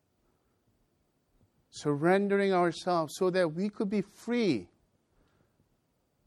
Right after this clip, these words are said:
from anger, from bitterness.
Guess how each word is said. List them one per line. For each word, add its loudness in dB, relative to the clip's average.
from -2
anger, -2
from -2
bitterness. 0